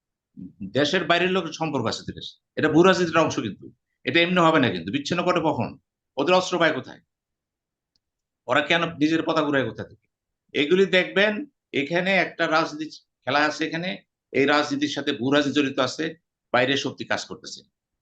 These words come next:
এবং পার্বত্য চট্টগ্রাম চুক্তির এই জন্য হয়তো হয়েছিল, এখানে ভারতের অকুণ্ঠ সমর্থন ছিল।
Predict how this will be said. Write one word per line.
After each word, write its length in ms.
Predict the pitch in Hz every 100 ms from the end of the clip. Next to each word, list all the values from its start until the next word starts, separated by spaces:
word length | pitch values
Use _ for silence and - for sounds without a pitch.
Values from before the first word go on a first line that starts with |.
| _ _ -
এবং 260 | 131 151
পার্বত্য 260 | 156 156 160
চট্টগ্রাম 300 | 165 160 160
চুক্তির 260 | 165 - 156
এই 80 |
জন্য 100 | 160
হয়তো 180 | 143 147
হয়েছিল, 500 | 123 147 143 135 135 - _ -
এখানে 220 | 123 143
ভারতের 560 | 131 120 139 143 143 -
অকুণ্ঠ 280 | 117 113 123
সমর্থন 380 | 120 110 98 92
ছিল। 140 | -